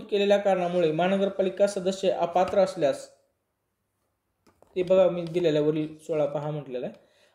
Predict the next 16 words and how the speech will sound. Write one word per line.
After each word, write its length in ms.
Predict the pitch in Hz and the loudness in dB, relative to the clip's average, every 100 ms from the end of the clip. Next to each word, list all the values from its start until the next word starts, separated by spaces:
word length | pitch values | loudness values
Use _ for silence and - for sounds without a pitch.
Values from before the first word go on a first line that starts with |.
| - | -8
विधिग्राह्यरित्या 960 | 160 180 247 202 208 208 208 208 208 208 | -4 0 0 2 2 4 2 0 0 0
नामनिर्देशित 760 | 196 196 196 180 196 202 226 - - _ | 0 0 0 0 -2 -2 -6 -8 -18 _
के-, 400 | 190 196 190 - 175 | -4 -2 -2 -6 -4
झालेला 560 | 175 175 175 151 131 - - _ _ _ | 0 2 4 2 -2 -8 -20 _ _ _
कोणताही 520 | 190 196 196 196 233 | -2 0 2 2 2
उमेदवार 400 | 233 214 190 190 | 0 0 4 4
मरण 300 | 185 185 214 | 4 0 0
पावला 400 | 214 202 165 143 | 0 2 2 0
किंवा 280 | 156 - 180 | -4 -6 -4
नामनिर्देशनासाठी 1120 | 185 196 202 214 196 196 196 196 196 196 196 | -2 0 0 -2 0 0 0 -4 -2 -2 0
असलेल्या 400 | 196 196 180 175 | -2 -2 0 0
तारखेनंतर 540 | 185 190 190 180 170 175 - - _ _ - | 2 0 0 -6 -8 -8 -12 -16 _ _ -6
तीन 240 | 226 277 | -2 0
दिवसापेक्षा 600 | 262 233 220 208 208 220 | 0 0 -2 -2 -6 -4
उशीर 320 | 190 202 233 | -4 -4 -6
नसेल, 360 | 247 233 156 123 | -6 -4 -4 -8